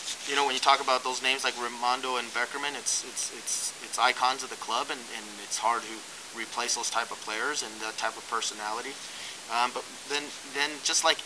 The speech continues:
any team in the world and any club, they, you know, there's, there's a cycle that comes, and, and, and so now that cycle is,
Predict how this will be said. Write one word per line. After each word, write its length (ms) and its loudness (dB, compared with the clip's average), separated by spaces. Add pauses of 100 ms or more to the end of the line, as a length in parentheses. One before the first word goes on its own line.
any 380 4
team 340 0
in 120 -2
the 60 -2
world 360 4
and 100 -2
any 180 -4
club, 340 0
they, 180 0
you 160 -4
know, 160 -2
there's, 320 -2
there's 220 -6
a 40 -2
cycle 380 4
that 140 -2
comes, 260 -2
and, 400 -8 (160)
and, 80 -6 (680)
and 80 -4
so 160 2
now 200 4
that 180 2
cycle 320 2
is, 320 0